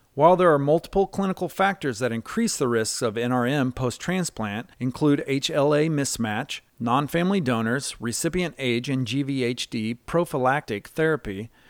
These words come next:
use of the predictive algorithm has been demonstrated to be more accurate despite variations in these clinical factors. The two biomarkers used in the algorithm are both important to the pathobiology of A G V H D.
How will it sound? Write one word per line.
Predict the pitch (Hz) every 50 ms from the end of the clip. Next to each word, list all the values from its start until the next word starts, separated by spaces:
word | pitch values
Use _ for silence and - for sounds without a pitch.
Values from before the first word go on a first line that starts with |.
| - _ _ _
use | - 147 202 233 - -
of | 175 135 123
the | 135
predictive | 117 - 139 131 156 165 - - 143 113 131 -
algorithm | - 139 160 170 156 135 110 107 101 98 113 117
has | 123 123 120 107
been | 120 120 120
demonstrated | 117 147 170 196 185 156 - - 127 113 110 113 113
to | 127
be | 117 120 110 110
more | 117 123 147 160 175
accurate | 175 160 165 175 - - 127 104 101 107 120
despite | 131 123 - - - 147 160 170 143
variations | 135 135 135 131 127 139 156 147 - 117 104 104 107
in | 120 117
these | 120 120 117 -
clinical | - - 175 175 160 - - 110
factors. | - - 143 143 139 - - 104 95 85 - - - - _ _ _ _ _ _ _ _ _
The | - 139 127
two | - 190 185
biomarkers | 139 147 143 160 185 180 147 127 113 113 113 - 123 123 117 -
used | 139 135 127 120 127
in | 113
the | 110
algorithm | 107 117 139 160 160 123 113 101 104 110 113 113
are | 113 110 110 110
both | 107 107 120 160 180 180
important | 151 131 113 - - 190 190 147 127 123 107
to | 135
the | 120 120
pathobiology | 110 - - 151 151 - 143 135 117 113 123 117 117 143 165 156 127 110 110 110 104
of | 101 101
A | 107 104 104
G | 101 110 110
V | 98 104 101
H | 98 95 95 - -
D. | - 104 98 92 90 -